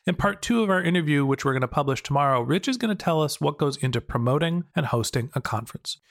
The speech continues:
And if you can't wait until our next episode and you'd like to learn more about Rich, you can click on the link to his LinkedIn profile in our show notes. You can send him a tweet. His handle is The Rich Brooks, T H E R I C H B R O O K S.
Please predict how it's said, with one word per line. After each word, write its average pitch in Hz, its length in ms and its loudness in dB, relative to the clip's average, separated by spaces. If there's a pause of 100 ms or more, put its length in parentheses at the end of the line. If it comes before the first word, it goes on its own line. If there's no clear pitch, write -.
(180)
And 170 80 2
if 151 60 0
you 170 80 -4
can't 226 260 0
wait 208 160 0
until 190 220 0
our 170 100 2
next 151 300 0
episode 156 480 0
and 143 100 -2
you'd 123 100 2
like 123 180 0
to 143 100 -2
learn 143 180 2
more 135 160 2
about 123 240 0
Rich, - 400 -2
you 147 80 0
can 151 140 -2
click 170 200 -2
on 147 120 0
the 131 80 2
link 156 260 0
to - 80 -2
his 127 140 2
LinkedIn 147 360 0
profile 139 520 0
in 120 60 0
our 110 120 0
show 151 200 0
notes. 202 360 -2 (320)
You 180 100 0
can 190 100 0
send 220 180 0
him 202 80 4
a 180 60 0
tweet. 202 420 -2
His 151 140 0
handle 156 340 2
is 120 180 -4
The 143 200 2
Rich 135 400 0
Brooks, 131 320 0
T 156 240 -2
H 143 280 -2
E 143 220 0
R 123 220 2
I 127 140 2
C 143 280 -4
H 135 320 -2
B 143 160 -2
R 123 320 0
O 131 160 0
O 131 160 2
K 131 240 -2
S. 147 320 -2